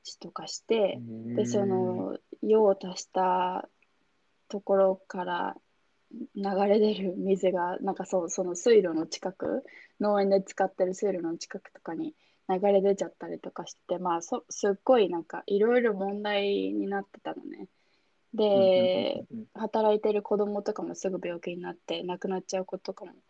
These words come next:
Speaker 1: とても多かったんですよ。
Speaker 2: うん、それってでもなんか知られてたの？それともなんか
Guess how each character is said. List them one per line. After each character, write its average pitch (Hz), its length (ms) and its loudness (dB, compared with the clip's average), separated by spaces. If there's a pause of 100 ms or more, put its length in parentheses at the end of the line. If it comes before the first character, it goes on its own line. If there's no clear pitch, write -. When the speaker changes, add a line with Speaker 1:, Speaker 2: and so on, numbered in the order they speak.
(360)
Speaker 1:
と 196 120 -16
て 190 140 -4
も 185 300 -6 (380)
多 202 140 -4
か 190 140 -18
っ - 40 -20
た - 120 -10
ん 160 60 -8
で 180 80 -10
す - 140 -12
よ。 175 140 -10 (380)
Speaker 2:
う 123 100 -2
ん、 123 260 0
そ 170 140 8
れ 196 60 12
っ 196 40 8
て 185 340 10
で 147 80 10
も 104 320 6
な 123 100 4
ん - 20 2
か - 220 -10
知 - 240 4
ら 160 120 12
れ 160 80 8
て 160 200 6
た 98 140 -6
の？ 101 120 -12
そ 131 120 0
れ 120 60 4
と 127 60 -2
も 107 100 0
な 104 80 -2
ん - 20 -12
か - 160 -10